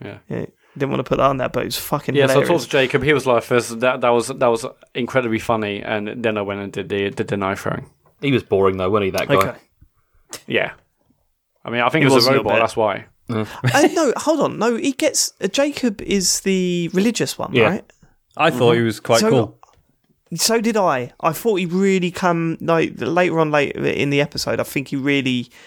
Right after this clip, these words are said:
Speaker 2: becomes quite an interesting character.
Speaker 4: Yeah, yeah.
Speaker 2: But, uh, we'll get to that, I guess. Um, okay, I put, uh, uh, got it the second time, talking about the knife throwing. Um, and then I put the third time, Daniel fucked me over with his power.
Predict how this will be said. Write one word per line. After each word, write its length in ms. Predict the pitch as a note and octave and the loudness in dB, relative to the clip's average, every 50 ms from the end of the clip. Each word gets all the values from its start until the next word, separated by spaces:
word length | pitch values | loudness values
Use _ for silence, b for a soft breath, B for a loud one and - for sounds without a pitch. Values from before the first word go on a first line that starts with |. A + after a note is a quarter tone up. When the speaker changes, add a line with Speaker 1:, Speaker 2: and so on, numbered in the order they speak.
| B B B _ | B B B _
Speaker 2:
becomes 320 | C#3+ - - C#3+ C3+ B2 | -6 -2 0 -2 -2 -2
quite 220 | - - C#3 C3 | -2 0 0 0
an 80 | F#2+ C3 | 0 -2
interesting 460 | B2+ B2+ - - B2 - - C3 B2 | -4 -6 -6 -6 -6 -6 -6 -8 -6
character. 340 | - C#3+ C3+ C3 B2 A2+ G#2+ | -2 0 0 2 2 2 2
Speaker 4:
Yeah, 80 | G2+ G2+ | 2 2
yeah. 60 | G2 | 0
Speaker 2:
But, 240 | - - - - - _ - | -2 -4 -4 -4 -6 _ -4
uh, 140 | B2+ A#2 G2+ | -2 -2 -2
we'll 120 | - A#2+ B2 | -4 -6 -4
get 180 | - C#3 - - | -2 -2 -4 -2
to 100 | - - | -4 -4
that, 120 | - - | -4 -4
I 80 | A2+ A2 | -4 -4
guess. 220 | A#2 B2 - - B B B B B B B B B B - | -6 -6 -8 -10 B B B B B B B B B B -2
Um, 480 | - C#3 C#3 C#3 C#3+ C#3+ C#3+ D3 C#3+ - - - _ | 0 0 2 2 2 0 0 -2 -2 -6 -12 -4 _
okay, 300 | C#3+ C#3+ - D3+ C3+ B2 | -2 -2 0 0 0 0
I 80 | - C3 | 0 -2
put, 220 | C3 - C#3+ F#2+ | -2 0 0 0
uh, 420 | - - C#3 C3+ C3+ C3+ C3+ C3+ C3+ - _ _ _ _ _ _ - | 0 0 0 2 2 2 2 0 -2 -4 _ _ _ _ _ _ -6
uh, 260 | A#2 A2+ A2+ - - | -4 -2 -2 -2 -4
got 220 | C#3 - E3+ E3+ - | -4 -2 -2 0 0
it 140 | D3+ - - | 0 0 -2
the 80 | C#3 C#3 | -4 -6
second 380 | - - C#3+ C3 - C3 B2+ - | -4 -4 -4 -6 -6 -8 -8 -2
time, 340 | - B2 B2+ B2+ C3 D3 - _ _ | 0 0 0 0 -2 -4 -8 _ _
talking 240 | - - C3+ - B2 | -6 -6 -4 -4 -2
about 180 | A#2+ B2 A#2 | -2 -2 -2
the 80 | B2+ A#2+ | 0 0
knife 260 | B2+ B2+ B2 B2 - | 0 0 0 -2 -2
throwing. 340 | - C3 B2 B2+ C3 C3+ C3 B B B B B B B B | -2 0 0 0 0 -2 -8 B B B B B B B B
Um, 420 | - C3 B2+ B2+ C3 C3 C3 C3 - - | -2 0 0 2 0 0 -2 -4 -4 -2
and 180 | G#2+ C3+ C#3+ | 0 2 2
then 80 | D3 D3+ | 2 2
I 60 | D#3 | 2
put 180 | D3+ - D#3 - | 0 0 -2 -2
the 60 | C#3 | -2
third 260 | - - E3 D#3+ D#3 | -2 0 0 0 0
time, 300 | - - D3+ C3+ C3+ C3+ | -2 0 0 0 0 2
Daniel 260 | - D3+ D3+ D#3 D#3 | 0 0 0 0 -2
fucked 240 | D3 - - - - D3 | -4 -4 -4 -4 -4 -2
me 80 | C#3+ C3+ | 0 0
over 200 | C3+ C3 C3+ B2+ | 0 0 -2 -4
with 140 | C3 B2+ | -4 -6
his 120 | A#2+ B2+ - | -6 -8 -10
power. 440 | - - C3+ B2 A#2+ G#2+ G2 A#2 | -8 -4 -2 -2 -2 -2 -4 -6